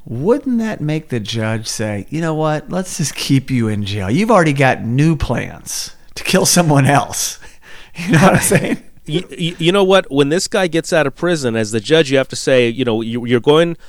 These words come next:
Speaker 2: on parole, right, into your life. You cannot,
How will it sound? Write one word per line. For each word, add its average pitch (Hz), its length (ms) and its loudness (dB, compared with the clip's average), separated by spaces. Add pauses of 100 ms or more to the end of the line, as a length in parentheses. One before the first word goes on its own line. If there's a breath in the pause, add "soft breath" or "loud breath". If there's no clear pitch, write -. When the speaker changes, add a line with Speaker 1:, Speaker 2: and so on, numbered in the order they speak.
(100)
Speaker 2:
on 147 220 2
parole, 143 600 2
right, 117 240 -2
into 123 220 -6
your 143 80 0
life. 143 380 0 (320 loud breath)
You 139 100 0
cannot, 156 560 2